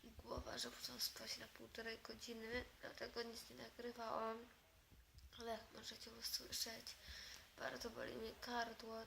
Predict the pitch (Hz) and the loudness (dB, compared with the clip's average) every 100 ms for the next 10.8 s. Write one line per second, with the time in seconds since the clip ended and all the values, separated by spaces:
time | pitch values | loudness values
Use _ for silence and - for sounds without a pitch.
0 | - 247 226 233 226 233 220 - - - | -2 -2 0 0 0 0 -2 -4 -10 -8
1 | - - - 254 - 254 - - - 247 | -8 -8 0 0 2 2 4 4 6 6
2 | 240 - 254 254 - - - - 240 247 | 10 12 12 12 6 2 4 12 12 12
3 | 247 233 240 240 240 240 - 240 240 233 | 12 12 10 6 6 4 4 2 2 0
4 | 233 - - - - - 240 240 240 240 | -2 -2 -2 0 -2 -6 8 12 12 12
5 | 233 - - 240 - - - 233 240 262 | 12 8 0 2 4 2 4 6 6 4
6 | - - - - - - - - - 240 | 0 -4 -6 -8 -10 -10 -12 -8 0 2
7 | 220 220 226 240 226 226 233 226 - 226 | 2 2 0 0 -2 0 0 2 2 4
8 | 233 226 226 233 - - - 233 233 240 | 4 2 2 -4 -4 2 4 4 2 -6
9 | - - - 233 226 233 - - - - | -4 -6 0 0 2 4 4 2 4 2
10 | - - 247 - - 254 262 | 4 4 4 4 4 6 6